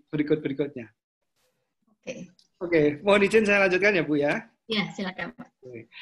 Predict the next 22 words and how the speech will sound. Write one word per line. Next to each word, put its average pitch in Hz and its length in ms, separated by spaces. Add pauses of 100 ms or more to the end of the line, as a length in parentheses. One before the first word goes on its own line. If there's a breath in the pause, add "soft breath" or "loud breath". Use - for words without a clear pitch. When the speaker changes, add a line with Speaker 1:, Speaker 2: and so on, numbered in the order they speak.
(240 loud breath)
Speaker 1:
Kita 208 180
mencoba 220 380
menyamakan 185 560
frekuensi 165 480
dulu. 139 480 (320)
Eh, 143 760 (640)
apa 170 160
namanya, 180 480
pengelolaan 160 600
hutan 156 280
konservasi 156 760
atau 147 240
taman 151 240
nasional 160 400
ataupun 156 480
jenis, 147 400 (400 loud breath)
eh, 143 560
fungsi 160 400
yang 135 160
lain, 139 400 (160)
itu 160 280
kit-, 202 200